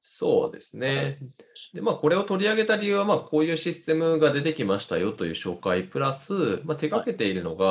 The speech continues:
Speaker 2: はい。
Speaker 1: えっと、アバルっていうブイアールの会社なんですね。
Speaker 2: あのー、
Speaker 1: で、
Speaker 2: 恐竜か何かのマルチプレイで体験できるやつを昔作ってませんでしたっけ？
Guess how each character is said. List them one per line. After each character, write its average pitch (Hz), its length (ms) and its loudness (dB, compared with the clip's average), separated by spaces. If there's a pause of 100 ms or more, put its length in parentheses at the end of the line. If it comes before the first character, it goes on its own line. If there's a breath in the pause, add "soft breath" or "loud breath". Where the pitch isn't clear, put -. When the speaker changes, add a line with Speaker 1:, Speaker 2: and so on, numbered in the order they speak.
Speaker 2:
は 85 80 2
い。 85 40 -2
Speaker 1:
え - 20 -10
っ - 40 -12
と、 - 100 0
ア 170 60 2
バ 185 160 2
ル 104 100 0
っ - 20 0
て - 240 -12
い 85 80 -4
う 76 60 -8
ブ 92 100 -4
イ 95 80 2
ア 90 40 4
ー - 20 0
ル 82 60 -4
の 76 100 -8
会 78 160 -4
社 82 160 -8
な 76 60 -6
ん 76 40 -10
で 71 60 -12
す 71 100 -18
ね。 - 280 -4 (340 loud breath)
Speaker 2:
あ 160 100 -8
の 160 80 -10
ー、 151 800 -6
Speaker 1:
で、 143 140 -20
Speaker 2:
恐 302 680 0
竜 320 320 -4
か 320 180 0
何 320 280 -2
か 160 160 2
の 104 460 2
マ 104 180 -2
ル 165 100 -6
チ 208 160 -10
プ - 140 -4
レ 220 140 4
イ 156 40 6
で 117 80 0
体 107 260 -4
験 117 200 -6
で 123 80 -4
き 139 80 -6
る 110 60 -2
や 95 80 -2
つ - 120 -10
を 85 60 -6
昔 92 380 -10
作 - 160 -20
っ - 20 -20
て - 80 -12
ま 82 120 -12
せ - 80 -20
ん - 40 -20
で - 60 -20
し - 40 -14
た - 60 -20
っ - 120 -20
け？ - 80 -20